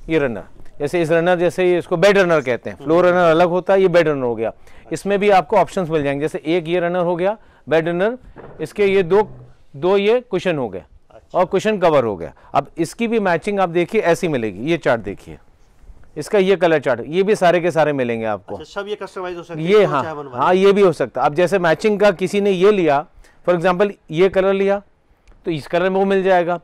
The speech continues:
Speaker 2: हम्म।
Speaker 1: अब मैचिंग के स्टूल भी इसी के मिल जाएंगे सर। यहाँ ये दिखा, ये स्टूल आपके पीछे पड़े हैं,
Speaker 2: अच्छा।
Speaker 1: उनको मैचिंग के स्टूल चाहिए इसी कलर के, ये भी हम स्टूल मैचिंग के इसके बना करके दे देंगे।
Speaker 2: अरे वाह, बहुत
Speaker 1: हाँ,
Speaker 2: सही।
Speaker 1: ये
Speaker 2: सब
Speaker 1: सब, ये
Speaker 2: इस
Speaker 1: सारे,
Speaker 2: तरह
Speaker 1: ये,
Speaker 2: से
Speaker 1: ये इसी में मिलेंगे। आज इसके बाद,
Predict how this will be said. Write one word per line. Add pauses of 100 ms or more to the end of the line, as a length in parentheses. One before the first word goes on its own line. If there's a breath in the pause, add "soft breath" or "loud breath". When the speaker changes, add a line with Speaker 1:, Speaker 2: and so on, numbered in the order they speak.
(140)
Speaker 2:
हम्म।
Speaker 1:
अब
मैचिंग
के
स्टूल
भी
इसी
के
मिल
जाएंगे
सर।
यहाँ
ये
दिखा,
ये
स्टूल
आपके
पीछे
पड़े
हैं,
Speaker 2:
अच्छा।
Speaker 1:
उनको
मैचिंग
के
स्टूल
चाहिए
इसी
कलर
के,
ये
भी
हम
स्टूल
मैचिंग
के
इसके
बना
करके
दे
देंगे।
Speaker 2:
अरे
वाह,
बहुत
Speaker 1:
हाँ,
Speaker 2:
सही।
Speaker 1:
ये
Speaker 2:
सब
Speaker 1:
सब, (100)
ये
Speaker 2:
इस
Speaker 1:
सारे,
Speaker 2:
तरह
Speaker 1:
ये,
Speaker 2:
से
Speaker 1:
ये
इसी
में
मिलेंगे। (320 soft breath)
आज
इसके
बाद,